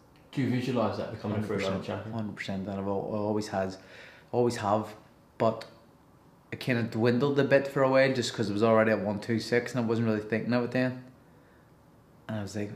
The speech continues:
Speaker 2: eh, it wasn't really, it wasn't really there. But now I've come out of this and, and how close I am to one two two already. Like, I could have made one two two today if I needed to. And,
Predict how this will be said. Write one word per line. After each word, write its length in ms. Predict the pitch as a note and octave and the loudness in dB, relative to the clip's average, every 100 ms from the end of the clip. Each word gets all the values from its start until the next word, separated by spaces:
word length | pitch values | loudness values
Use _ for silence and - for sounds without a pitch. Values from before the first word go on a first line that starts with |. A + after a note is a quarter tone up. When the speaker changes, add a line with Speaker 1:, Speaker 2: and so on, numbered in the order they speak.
| - | -10
Speaker 2:
eh, 240 | A#2 A#2+ A#2+ | -8 -6 -6
it 80 | A2+ | -4
wasn't 300 | A#2+ A#2 A2+ | -2 0 0
really, 220 | A2 A2 | -2 0
it 80 | A#2 | 0
wasn't 300 | C3 C3 B2 | 2 2 4
really 240 | A2+ A2 | 4 2
there. 500 | G#2+ G#2+ A2 A#2+ - - - - | 0 2 2 0 -4 -16 -20 -20
But 140 | - | -6
now 160 | A2+ A#2 | 0 2
I've 100 | A2+ | 0
come 160 | - G2+ | -2 -4
out 100 | F#2+ | -2
of 120 | G2+ | -4
this 240 | G#2 - | -4 -6
and, 160 | G#2 F#2 | -6 -4
and 400 | - G#2 G2 F#2 - - | -6 -6 -6 -8 -14 -12
how 140 | A#2+ A2+ | -6 -6
close 340 | - G#2 - | -6 -8 -4
I 60 | A2+ | -2
am 160 | A2 | -2
to 60 | G2+ | -2
one 180 | F#2+ F#2+ | -4 -6
two 140 | G2+ | -8
two 200 | F#2+ G2 | -10 -6
already. 420 | G2 F#2+ F#2+ G2+ - - - - - - - - - | -6 -4 -6 -8 -12 -18 -20 -20 -20 -20 -20 -18 -8
Like, 120 | G#2+ | -4
I 60 | |
could 180 | A#2 A2+ | -4 -2
have 60 | G#2 | -2
made 120 | G2+ | -2
one 120 | G2 | -6
two 160 | F#2 G2 | -8 -12
two 180 | - G2 | -10 -10
today 380 | F#2 F#2+ G2 | -8 -6 -4
if 100 | B2+ | -4
I 80 | A2+ | -4
needed 320 | F#2 G2 A2 A2+ | -6 -4 -6 -6
to. 140 | B2 - - - - - - - | -12 -16 -20 -20 -20 -20 -20 -12
And, 420 | G2 F#2 F2+ F2 | -8 -6 -6 -8